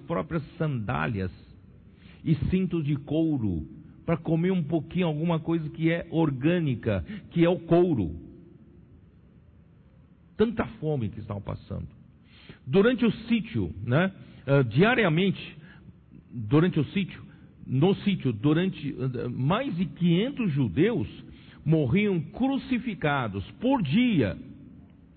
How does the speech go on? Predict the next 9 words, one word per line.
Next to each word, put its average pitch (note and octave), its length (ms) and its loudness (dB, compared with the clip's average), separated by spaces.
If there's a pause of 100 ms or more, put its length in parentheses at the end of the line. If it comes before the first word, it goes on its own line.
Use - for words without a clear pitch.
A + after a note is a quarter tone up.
(340)
até F3 300 2
que C4 160 0
não A3 180 4
houvesse G3 540 2
mais E3 280 0
madeira C3+ 760 2 (360)
para F3 120 4
confeccionar F3 920 -2
cruzes. E3+ 580 -2